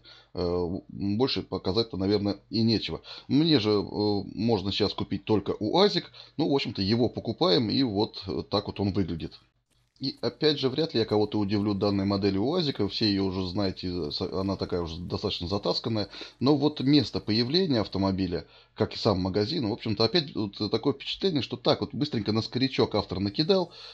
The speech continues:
э, такие вот черновые набросочки. Потому что, ну, ни зоны появления, ничего нету. Вот просто где-то в кустах машина появилась,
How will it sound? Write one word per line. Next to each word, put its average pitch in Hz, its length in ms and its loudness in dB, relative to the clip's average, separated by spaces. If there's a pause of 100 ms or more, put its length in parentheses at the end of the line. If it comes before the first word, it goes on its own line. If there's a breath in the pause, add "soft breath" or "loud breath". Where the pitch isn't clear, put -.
э, 101 160 2
такие 107 280 2
вот 101 80 0
черновые 110 420 4
набросочки. 104 680 2 (280 loud breath)
Потому 139 220 2
что, - 160 0
ну, 160 180 4
ни 135 160 2
зоны 147 320 4
появления, 113 640 4
ничего 160 420 0
нету. 120 300 2
Вот - 220 -10
просто 143 260 0
где-то 110 240 -2
в - 60 -12
кустах - 340 0
машина 101 320 -2
появилась, 175 560 -2